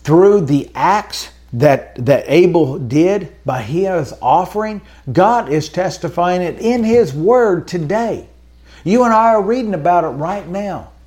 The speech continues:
Faith in action. Hallelujah. See, this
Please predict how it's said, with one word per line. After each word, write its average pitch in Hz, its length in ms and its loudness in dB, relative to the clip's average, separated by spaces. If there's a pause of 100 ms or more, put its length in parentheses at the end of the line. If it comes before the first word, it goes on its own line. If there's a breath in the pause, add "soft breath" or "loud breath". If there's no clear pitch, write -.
(440 soft breath)
Faith - 640 0
in 208 360 -2 (180)
action. 156 560 -4
Hallelujah. 127 760 2 (560 loud breath)
See, 208 220 2
this 240 240 2